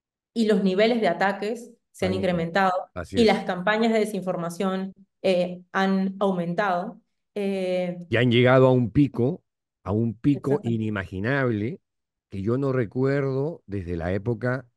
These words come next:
Speaker 2: de Fujimori y Montesinos. Es más, esto supera incluso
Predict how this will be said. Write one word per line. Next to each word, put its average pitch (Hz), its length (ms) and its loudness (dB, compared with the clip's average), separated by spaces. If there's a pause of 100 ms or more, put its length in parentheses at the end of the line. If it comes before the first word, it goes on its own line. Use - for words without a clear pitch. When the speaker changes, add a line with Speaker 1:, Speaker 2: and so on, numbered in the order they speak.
(120)
Speaker 2:
de 90 140 -8
Fujimori 95 540 0
y - 20 2
Montesinos. 87 680 -2
Es 101 120 -6
más, 131 280 -4
esto 139 300 -4
supera 180 680 0
incluso 101 720 -2